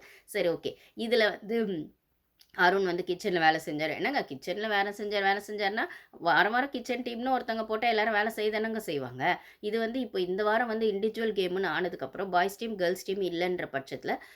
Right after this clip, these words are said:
இவ்வளோ பேர் சமைக்கணும் அப்படின்னும் போது அங்க வந்து ஆறு பேர் போட்டிருக்காங்க. அதுல நாலு வந்து ஜென்ஸ் ஆயிட்டாங்க. தர்ஷிகா, ஜாக்லின் இருக்காங்க.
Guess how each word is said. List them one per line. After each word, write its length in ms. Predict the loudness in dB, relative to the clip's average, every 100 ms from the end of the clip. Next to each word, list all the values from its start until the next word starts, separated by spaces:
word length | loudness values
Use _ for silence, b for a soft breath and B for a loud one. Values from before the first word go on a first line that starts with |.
| B
இவ்வளோ 260 | -6 -2 0
பேர் 240 | 2 2
சமைக்கணும் 460 | 0 0 0 2 2
அப்படின்னும் 240 | 0 -2
போது 140 | 0
அங்க 140 | 0 2
வந்து 220 | 2 4
ஆறு 260 | 6 4 2
பேர் 180 | -2
போட்டிருக்காங்க. 400 | -2 -6 -2 -2
அதுல 220 | -2 -2 -2
நாலு 380 | 0 2 2
வந்து 280 | 0 -2 0 0 0 -2 -8 _ _ _ _ _ _ -12
ஜென்ஸ் 320 | 0 2 2
ஆயிட்டாங்க. 320 | 0 0 0 0
தர்ஷிகா, 480 | 2 0 -2 0 2
ஜாக்லின் 440 | 4 4 4 -2
இருக்காங்க. 400 | -2 -4 -6 -4